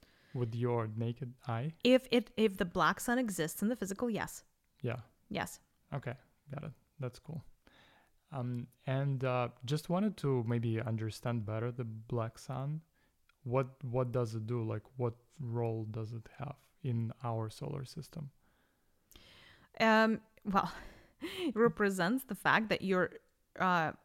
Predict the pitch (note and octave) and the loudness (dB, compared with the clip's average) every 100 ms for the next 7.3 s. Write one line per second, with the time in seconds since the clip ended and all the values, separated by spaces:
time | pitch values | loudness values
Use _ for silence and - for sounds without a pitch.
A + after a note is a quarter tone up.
0 | _ - G3+ G3 - G#3 - - G#3+ B3+ | _ -2 2 2 2 0 -2 0 2 2
1 | - - - - F3+ - G3 F3 - G#3+ | -2 -6 -6 -6 -8 -4 -4 -4 -2 -2
2 | G3+ - F#3 - F3 _ _ _ _ _ | -2 -4 -6 -6 -8 _ _ _ _ _
3 | _ - G3 F#3 - F#3+ E3 - _ _ | _ -2 0 0 0 0 0 -8 _ _
4 | _ _ - G#3 F3 - _ _ - G3+ | _ _ -2 2 2 0 _ _ 2 4
5 | G#3 G3+ F#3+ _ _ _ _ _ _ _ | 6 4 0 _ _ _ _ _ _ _
6 | _ - - G#3+ G3+ F3+ C4+ D#4 - - | _ -14 -2 4 6 8 6 2 -2 -6
7 | - - - | -8 -10 -14